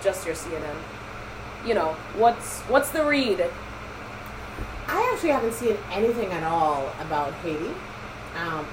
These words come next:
Speaker 2: at
Speaker 1: Since it
Speaker 2: all.
Speaker 1: happened?
Speaker 2: Yeah, no,
Speaker 1: Yeah,
Speaker 2: I
Speaker 1: they
Speaker 2: really
Speaker 1: were on the news
Speaker 2: haven't,
Speaker 1: talking
Speaker 2: so.
Speaker 1: about it. They were on Twitter,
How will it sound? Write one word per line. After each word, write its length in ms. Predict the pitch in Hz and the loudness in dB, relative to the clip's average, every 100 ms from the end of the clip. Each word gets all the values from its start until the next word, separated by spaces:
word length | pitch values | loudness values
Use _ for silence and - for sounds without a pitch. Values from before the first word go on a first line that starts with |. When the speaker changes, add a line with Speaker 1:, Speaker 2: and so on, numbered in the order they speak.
| - | -4
Speaker 2:
at 200 | 196 - | -4 2
Speaker 1:
Since 120 | 403 - | 6 8
it 0 | |
Speaker 2:
all. 60 | 392 | 10
Speaker 1:
happened? 420 | 349 480 587 605 - - - - - - - 226 247 | 10 10 6 6 -4 -12 -12 -12 -12 -10 -10 -2 2
Speaker 2:
Yeah, 160 | 359 453 453 381 247 | 2 2 2 2 4
no, 240 | 359 453 | 2 6
Speaker 1:
Yeah, 60 | 427 | 6
Speaker 2:
I 100 | 427 | 8
Speaker 1:
they 80 | 440 | 8
Speaker 2:
really 100 | - | 10
Speaker 1:
were 60 | 466 | 10
on 60 | |
the 120 | 440 427 | 8 10
news 180 | 440 494 | 10 10
Speaker 2:
haven't, 160 | - | 8
Speaker 1:
talking 240 | 381 381 392 | 6 6 4
Speaker 2:
so. 60 | |
Speaker 1:
about 180 | 330 269 | 4 6
it. 200 | 226 202 | 6 6
They 120 | 240 | 6
were 80 | 277 | 8
on 180 | 254 214 | 8 6
Twitter, 380 | - 294 285 285 | 4 6 6 4